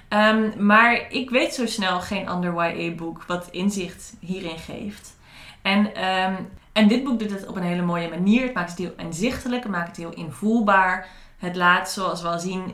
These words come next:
het is niet, zeg maar, iemand die een spreekbeurt houdt over de Ojibwe, maar het is echt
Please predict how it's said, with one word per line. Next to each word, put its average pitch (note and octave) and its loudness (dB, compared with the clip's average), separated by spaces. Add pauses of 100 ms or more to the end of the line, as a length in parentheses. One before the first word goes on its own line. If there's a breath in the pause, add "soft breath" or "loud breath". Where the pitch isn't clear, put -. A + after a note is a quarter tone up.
het - -12
is F#3 -4
niet, A3+ 6
zeg F3+ -4
maar, F3 0
iemand F3+ -2
die F3 -4
een E3 -8
spreekbeurt F3+ -2
houdt E3 -6
over E3+ -4
de - -8
Ojibwe, A3 0
maar F3+ -2
het F3 -8
is - -12
echt - -14